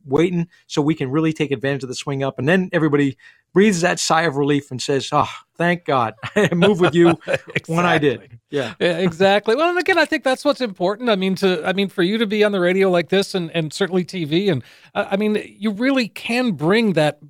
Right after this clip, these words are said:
Speaker 2: th-, some calm because there's a lot of hype out there. There's a lot of, um, you know, just, "I want you to feel bad" kind of tone.
Speaker 1: Yeah. I, I don't buy into that, Steve. I mean, again, I'm,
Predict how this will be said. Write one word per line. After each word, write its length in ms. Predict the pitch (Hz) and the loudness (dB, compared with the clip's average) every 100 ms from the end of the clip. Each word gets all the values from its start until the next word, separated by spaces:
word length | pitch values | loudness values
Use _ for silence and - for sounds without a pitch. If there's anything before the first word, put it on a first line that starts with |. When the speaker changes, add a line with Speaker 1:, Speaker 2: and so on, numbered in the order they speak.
| _ | _
Speaker 2:
th-, 120 | 180 - 156 _ | -14 -14 -20 _
some 300 | - 208 185 | -6 -4 -4
calm 420 | - 233 320 226 | -2 2 4 2
because 320 | 143 208 180 - - - _ _ - | 0 0 -2 -4 -20 -20 _ _ -8
there's 180 | 240 247 | -6 -2
a 40 | |
lot 220 | 262 277 285 | 0 2 2
of 120 | 247 | 2
hype 280 | 240 254 240 | -2 -2 0
out 180 | 196 | 0
there. 140 | 170 160 | 0 0
There's 160 | 165 | 0
a 80 | 185 | 0
lot 340 | 175 190 214 220 | 0 0 2 2
of, 300 | 202 147 190 | 2 0 -2
um, 600 | 196 185 180 185 175 151 | 0 -2 -6 -8 -10 -20
you 140 | 165 | -8
know, 180 | 202 185 | -2 -2
just, 400 | 151 170 196 - _ _ _ _ | 0 -2 -2 -4 _ _ _ _
"I 140 | 135 165 | -6 -4
want 300 | 170 190 - | -2 -2 -2
you 60 | |
to 60 | 160 | -8
feel 300 | - 185 180 | -6 0 0
bad" 420 | 139 143 185 175 | 2 2 2 0
kind 240 | - 156 147 | -6 -6 -4
of 140 | 127 123 _ 110 - | -4 -10 _ -20 -16
tone. 500 | - 180 214 143 - _ _ _ _ _ | -2 2 2 0 -8 _ _ _ _ _
Speaker 1:
Yeah. 240 | 147 139 110 _ _ _ _ - | -4 -4 -4 _ _ _ _ -6
I, 140 | 175 | -4
I 80 | 185 | -2
don't 180 | 214 170 | -2 0
buy 140 | 175 | -2
into 180 | 147 139 | -2 -4
that, 160 | 131 127 | -6 -6
Steve. 300 | - 139 131 | -6 -6 -4
I 80 | 139 | -4
mean, 160 | 143 | -6
again, 220 | 139 147 139 | -4 -4 -4
I'm, 140 | 143 | -6